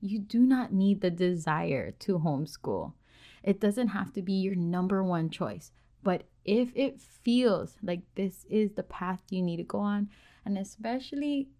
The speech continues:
if you believe in God, 'cause if you're listening to this, you're probably one of my Christian family members, and you're like, "Okay, I believe in trusting God, and He will not lead you astray." Like, trust in him,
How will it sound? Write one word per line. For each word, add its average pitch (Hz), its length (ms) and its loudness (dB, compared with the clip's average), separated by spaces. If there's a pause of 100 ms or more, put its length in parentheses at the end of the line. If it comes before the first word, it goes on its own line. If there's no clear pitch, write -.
(160)
if 220 280 2
you 202 160 4
believe 247 300 4
in 269 80 6
God, 208 520 4
'cause 185 280 -2 (260)
if 190 160 2
you're 302 160 0
listening 269 300 4
to 226 80 0
this, 202 400 2
you're 220 320 4
probably 233 380 4
one 226 160 4
of 226 60 4
my 196 120 2
Christian 226 840 2 (120)
family 196 340 6
members, 156 500 0
and 190 160 -2
you're 185 120 -2
like, 175 240 -6
"Okay, - 300 -6 (640)
I 185 200 -2
believe 190 500 0 (300)
in 160 300 2
trusting 196 420 -2
God, 175 380 -4 (280)
and 165 160 -4
He 208 220 -4
will 240 220 2
not 170 420 -4
lead 170 220 -8
you 165 140 -6
astray." 156 580 -6 (420)
Like, - 180 -10 (100)
trust 202 400 -4
in 214 100 2
him, 180 320 -2